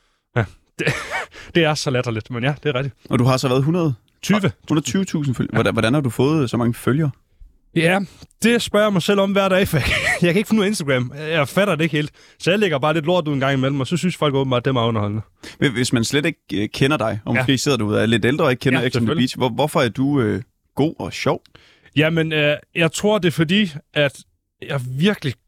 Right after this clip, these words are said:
Speaker 1: siger nogle upassende ting, og jeg taler bare om min mind, sådan, hvordan jeg nogle gange har det. Og så er jeg så ikke bange for, X on the Beach handler om at drille hinanden og, og flytte med hinandens kærester og sådan lidt. Og der er jeg ikke bleg for at tage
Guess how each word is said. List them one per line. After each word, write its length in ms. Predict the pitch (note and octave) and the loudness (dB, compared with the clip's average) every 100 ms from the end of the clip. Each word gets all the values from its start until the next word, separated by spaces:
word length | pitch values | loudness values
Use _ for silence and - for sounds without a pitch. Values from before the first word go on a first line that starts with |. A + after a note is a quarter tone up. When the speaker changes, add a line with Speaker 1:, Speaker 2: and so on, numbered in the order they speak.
| - | -8
Speaker 1:
siger 220 | - F3+ | 0 2
nogle 140 | C3 - | 2 0
upassende 520 | G#3 - D#3+ D#3 C3 | -2 2 0 0 -4
ting, 280 | - C#3+ C#3 | 0 0 0
og 180 | B2 A#2 - | -6 -8 -6
jeg 160 | D#3+ C3+ C3+ C3 _ - | -4 -4 -6 -18 _ -4
taler 260 | E3+ F3+ B2+ | 0 2 2
bare 180 | B2+ | 0
om 60 | C#3+ | 2
min 180 | C3+ A2+ | 0 0
mind, 420 | A#2 D3+ - - _ _ | 0 0 -2 -16 _ _
sådan, 260 | - A2+ A2 | -2 -2 0
hvordan 200 | A2 A#2 | 0 2
jeg 80 | A#2 | 2
nogle 160 | B2 | 2
gange 160 | A#2 A2 | 2 2
har 160 | A2 B2 | 0 0
det. 100 | A#2+ _ - - - | -2 _ -20 -20 -16
Og 160 | - | -8
så 100 | - | -2
er 60 | C#3 | 0
jeg 120 | A2 | 0
så 100 | C3 | 0
ikke 120 | C#3 | 0
bange 200 | C3 C3+ | 2 0
for, 320 | A#2 B2 G#2 - D3 | 2 0 0 -2 -2
X 140 | C3+ C3 | -2 -2
on 40 | |
the 40 | A2+ | 0
Beach 260 | B2 - | -2 0
handler 180 | A#2 A2+ | 2 4
om 260 | G2+ F#2+ F#2 _ _ _ - | 2 0 -4 _ _ _ -4
at 100 | A2 | 0
drille 240 | A2 D3+ | 2 4
hinanden 380 | C3 A2 A2 A#2 | 4 2 2 2
og, 260 | F#2+ F2+ - | 0 -2 -4
og 100 | A#2+ | -2
flytte 300 | C#3+ D3+ C#3 | 2 2 0
med 80 | A2 | -2
hinandens 420 | G#2+ C3 B2 - | 0 2 0 -2
kærester 440 | - C3+ E3 - | -2 -2 0 0
og 80 | B2 | 0
sådan 160 | D#3 D3 | 2 2
lidt. 160 | D#3 | 2
Og 120 | C3+ D#3 | 0 0
der 60 | |
er 80 | E3+ | 2
jeg 200 | D#3 C#3+ | 2 0
ikke 140 | C#3+ | -2
bleg 200 | D3 C#3 B2+ | -2 -2 0
for 240 | B2+ A#2+ | 0 0
at 60 | G#2 | 0
tage 220 | C#3 | 0